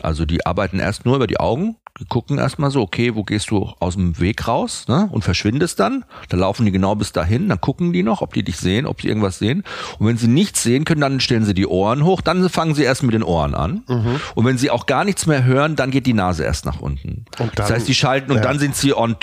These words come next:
Speaker 1: auf der Spur quasi. Aber die
Speaker 2: Genau.
Speaker 1: warten erst eine ganze Zeit, die machen das nicht gleich, die könnten ja auch direkt loslaufen am Start mit der
Speaker 2: Ja.
Speaker 1: Nase.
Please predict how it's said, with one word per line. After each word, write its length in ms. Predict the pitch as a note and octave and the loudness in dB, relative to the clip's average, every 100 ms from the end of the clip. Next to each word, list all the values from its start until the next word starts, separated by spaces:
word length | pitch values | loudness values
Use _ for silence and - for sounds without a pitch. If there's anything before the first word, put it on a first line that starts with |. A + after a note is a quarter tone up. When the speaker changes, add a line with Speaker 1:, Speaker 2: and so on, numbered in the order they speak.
| - - - | -10 -8 -4
Speaker 1:
auf 160 | A2+ | -2
der 120 | A#2+ G#2+ | 0 0
Spur 460 | - G#2+ G2 F2 | 0 2 2 2
quasi. 400 | - D2+ C#2 C#2+ | -2 -2 -2 0
Aber 120 | B1+ A2+ | 0 0
die 60 | |
Speaker 2:
Genau. 120 | A2+ A3+ | 0 0
Speaker 1:
warten 220 | C#4+ C3+ | 0 0
erst 200 | G2+ - | 0 0
eine 60 | A2+ | 0
ganze 260 | F3+ F#3+ | 0 0
Zeit, 180 | D#3 A#2 | -2 0
die 40 | G#2+ | 0
machen 160 | A#2+ | 0
das 100 | A#2+ | 0
nicht 140 | D3+ - | 0 0
gleich, 380 | G2+ E2+ G2+ E3+ | 0 0 0 -2
die 100 | - | -2
könnten 240 | C3 A2 | -2 0
ja 60 | A2 | -2
auch 80 | G2+ | 0
direkt 280 | G#2+ F#2 A2 | -2 0 2
loslaufen 580 | A#2 D3 C3 A#2+ - A2+ | 2 2 0 0 0 -2
am 80 | |
Start 360 | F#2 G2+ F#2+ A2+ | -2 0 -2 0
mit 120 | D3 | 0
der 120 | D#3 | 2
Speaker 2:
Ja. 80 | C#3 | 2
Speaker 1:
Nase. 320 | D3 E3+ F#3+ | 2 2 0